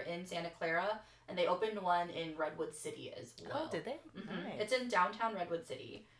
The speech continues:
Speaker 1: Um, it's on, like, a little corner. Me and my coworkers have gone there a couple times. Um, but the one in Santa Clara is also in, like, a random strip mall with, like, a grocery outlet.
Speaker 2: On Homestead.
Speaker 1: On Homestead. Um, and they're known for their tonkatsu ramen,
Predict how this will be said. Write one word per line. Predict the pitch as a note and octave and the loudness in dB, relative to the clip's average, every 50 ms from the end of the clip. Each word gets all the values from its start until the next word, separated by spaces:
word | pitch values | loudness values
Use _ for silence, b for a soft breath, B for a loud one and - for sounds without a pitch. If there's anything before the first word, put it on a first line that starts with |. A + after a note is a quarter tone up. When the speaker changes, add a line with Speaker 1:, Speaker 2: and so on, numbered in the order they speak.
| b b b b _ - | b b b b _ -8
Speaker 1:
Um, | E3 E3 D#3 D3+ C#3+ C3+ C3+ C#3 C3+ | -6 -4 -2 -2 -2 -2 -4 -6 -6
it's | - E3 - | -8 -2 0
on, | F#3 F#3+ F#3+ | 0 0 2
like, | F#3+ E3+ D#3+ | 0 0 0
a | E3 | 0
little | E3 E3+ E3+ E3 | 0 2 2 0
corner. | E3 - - D#3+ D#3 D#3 D#3+ E3+ F3+ F#3+ F3+ | 0 -2 -4 -4 -2 -2 -2 -4 -4 -6 -6
Me | F3+ | -8
and | F3+ F#3 | -6 -6
my | F3 | -8
coworkers | - - E3+ - - - - C#3 C3+ | -6 -4 -2 -2 -2 -2 -4 -6 -6
have | - B2+ - | -6 -8 -8
gone | - - - - | -10 -10 -10 -10
there | - - - - - - - - | -10 -10 -10 -10 -12 -14 -16 -14
a | - | -12
couple | - - - - | -10 -8 -8 -8
times. | - - - - - G#3+ A3 - b b b b b b b - | -8 -8 -8 -8 -10 -12 -14 -16 b b b b b b b -6
Um, | - E3+ E3 D#3+ D3 C#3 C#3+ - - - _ _ _ _ _ _ _ _ _ _ _ _ - - - | -2 -2 0 0 0 -2 -4 -6 -10 -14 _ _ _ _ _ _ _ _ _ _ _ _ -14 -6 -4
but | - F3+ E3+ | -2 0 2
the | F#3+ | 2
one | F#3 G3+ G#3+ | 4 4 4
in | G#3+ G#3 G3 G3 - - - _ _ _ | 4 2 2 -2 -6 -10 -14 _ _ _
Santa | - - - - F#3+ F3+ F3+ E3+ | -14 -8 -4 -2 -2 0 -2 -2
Clara | - - - F#3+ G3+ G3 F#3 E3 D#3+ D#3+ | -2 0 2 4 6 6 6 6 6 4
is | E3 D#3+ | 2 2
also | E3 - - - G#3+ G3 | 2 2 2 2 0 0
in, | F3 E3+ | 0 -2
like, | D#3+ D3+ - | -2 -2 -2
a | D3+ | -2
random | D3+ E3 E3 F3 E3+ E3 E3 | -2 -2 -2 -2 -2 -2 -4
strip | - - - - F#3 E3 - | -4 -8 -2 0 0 0 2
mall | - C3+ C#3 D3+ | 2 2 2 2
with, | D3+ D3+ | 2 0
like, | D3 D3 D3 | -4 -6 -6
a | D3+ | -6
grocery | D3 - D3 D#3 D#3+ D#3 - E3 D#3 | -6 -4 -4 -4 -4 -6 -6 -6 -4
outlet. | D3+ - - G3+ G#3 G#3+ A3+ A#3 A#3 - - - - | -2 -2 2 2 2 2 2 -2 -4 -8 -16 -10 -8
Speaker 2:
On | E3+ D#3+ | -6 -6
Homestead. | D#3+ D#3 C#3+ C3+ C#3 - - D#3 D3+ - | -6 -6 -8 -8 -10 -10 -8 -8 -6 -2
Speaker 1:
On | - - C#3 | -2 -2 -2
Homestead. | C#3+ D#3 D#3+ E3 - - - F3+ G3+ G#3 G#3+ - - _ - | -2 -4 -6 -6 -4 -2 0 0 0 -2 -4 -8 -12 _ -4
Um, | E3 D#3+ D#3 D3+ - - C#3 - - b b b b b b b _ - | -2 0 0 0 0 -2 -4 -6 -10 b b b b b b b _ -6
and | E3+ E3 D#3+ D#3 D#3 D#3 D3+ D3+ D3+ D#3 - _ _ _ _ _ | -2 0 4 4 4 4 2 0 -4 -8 -12 _ _ _ _ _
they're | - F3 E3+ | -2 0 2
known | E3+ E3+ F3 F#3 - | 2 2 2 2 0
for | G3 F#3 | 0 2
their | F3+ F3+ F3 E3 | 4 4 4 2
tonkatsu | E3 - - F3 F3+ - - - - - G#3 A3 | 2 0 -2 -4 -2 -2 -4 -2 -2 -2 -2 0
ramen, | A#3 A#3 A#3 A#3 B3+ D4 D#4 | 2 2 2 2 0 -2 -2